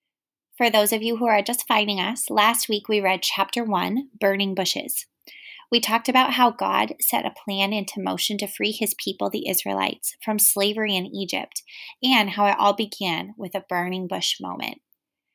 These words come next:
When God revealed himself to Moses in the burning bush, two important things happened. First, God acknowledged that he had seen, heard, and known the suffering of his people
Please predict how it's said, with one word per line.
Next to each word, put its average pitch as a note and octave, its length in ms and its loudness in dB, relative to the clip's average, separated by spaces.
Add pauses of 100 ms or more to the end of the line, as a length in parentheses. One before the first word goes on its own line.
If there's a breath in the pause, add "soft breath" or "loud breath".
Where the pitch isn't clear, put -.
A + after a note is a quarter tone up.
(340 soft breath)
When A3+ 160 4
God G3+ 300 6
revealed G#3+ 400 0
himself A#3 480 -2
to A3+ 100 -4
Moses F#3+ 500 -2
in G#3 140 -4
the G3 100 -2
burning F#3 340 -4
bush, F#3+ 420 -2 (280)
two B3 200 0
important B3 640 0
things F#3 300 -2
happened. - 560 -4 (680 soft breath)
First, F#3+ 540 2
God G#3 220 6
acknowledged F3+ 640 -2
that - 140 -2
he G#3+ 180 -4
had G3 160 0
seen, A#3+ 540 -2 (300)
heard, G3 400 2 (100)
and F#3+ 200 -4
known F#3 360 -4
the G3+ 80 -4
suffering F#3+ 480 -2
of F3+ 160 -4
his F#3 200 -4
people G3+ 520 -4